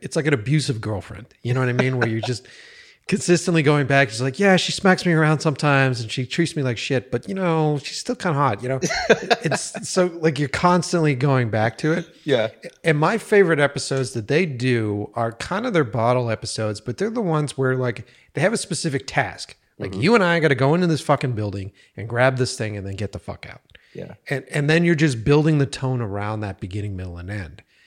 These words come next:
Speaker 1: And those are the ones that stick with me more than, like, "Hold on, w-, while we're running from zombies and a bunch of rednecks that wanna murder us, let's have a conversation." So
Speaker 2: Yeah.
Speaker 1: everybody stop in the room and look at each other and
Speaker 2: And,
Speaker 1: talk about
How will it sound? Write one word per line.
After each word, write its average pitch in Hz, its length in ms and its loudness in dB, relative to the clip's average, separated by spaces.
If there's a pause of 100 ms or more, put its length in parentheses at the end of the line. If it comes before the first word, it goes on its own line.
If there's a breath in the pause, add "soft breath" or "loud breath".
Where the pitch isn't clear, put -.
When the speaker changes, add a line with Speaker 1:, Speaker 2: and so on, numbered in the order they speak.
(240 soft breath)
Speaker 1:
And 117 220 -8 (140)
those 165 340 2
are 170 60 -2
the 147 80 4
ones 131 300 2
that 131 100 -6
stick - 320 -4
with 123 160 -6
me 113 120 -4
more 139 540 2
than, 120 240 -2
like, 110 340 -6 (520 loud breath)
"Hold 190 260 2
on, 147 340 6
w-, 127 340 -4
while 131 280 6
we're 139 120 4
running 139 320 2
from 151 180 0
zombies 123 720 2 (120)
and 117 300 -4
a 107 40 -6
bunch 120 260 -4
of 117 100 -2
rednecks 131 420 0
that 104 100 -4
wanna 101 180 -6
murder 156 360 0
us, 123 240 -2 (280 soft breath)
let's 226 240 -2
have 151 180 -2
a 135 60 -4
conversation." 107 840 -6
So 98 260 -10
Speaker 2:
Yeah. 117 80 -4
Speaker 1:
everybody 127 380 -2
stop 131 440 -2
in 139 80 0
the 135 100 -2
room 107 300 -4
and 98 140 -8
look 104 180 -10
at 95 120 -6
each 92 180 -10
other 90 260 -10
and 87 40 -14
Speaker 2:
And, 85 80 -14
Speaker 1:
talk 101 280 -8
about 95 340 -10